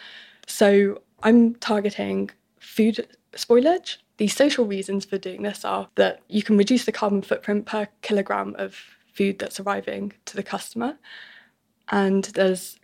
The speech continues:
with growing population and more droughts, like, this is, this is something that you need to be mindful of. I've had a, a good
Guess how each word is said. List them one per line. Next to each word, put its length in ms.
with 180
growing 220
population 1080
and 380
more 220
droughts, 440
like, 160
this 160
is, 160
this 200
is 80
something 240
that 180
you 120
need 160
to 60
be 240
mindful 460
of. 300
I've 160
had 140
a, 360
a 80
good 240